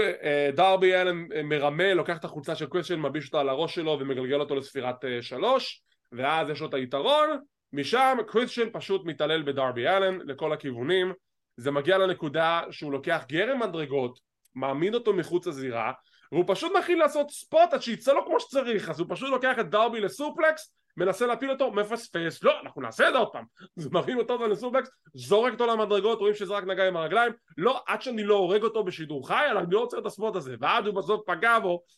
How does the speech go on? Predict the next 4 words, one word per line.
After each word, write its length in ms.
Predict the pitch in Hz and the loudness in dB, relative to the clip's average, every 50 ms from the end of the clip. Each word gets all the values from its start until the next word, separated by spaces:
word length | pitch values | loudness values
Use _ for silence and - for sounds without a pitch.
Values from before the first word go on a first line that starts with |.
| _ _ _ - | _ _ _ -12
וזה 160 | 151 143 170 208 | -4 0 2 2
היה 80 | 220 | 2
מחריד. 680 | 208 196 170 - - 196 233 277 262 233 202 196 269 339 339 - _ _ _ _ _ _ _ _ _ _ _ 156 | 2 0 -2 -4 -6 -6 -4 -2 2 4 4 4 4 2 -2 -6 _ _ _ _ _ _ _ _ _ _ _ 0
אמ, 920 | 165 170 180 180 180 175 175 175 175 170 170 170 165 165 165 165 165 170 | 2 2 2 2 2 0 0 0 -2 -2 -2 -4 -4 -4 -4 -4 -4 -6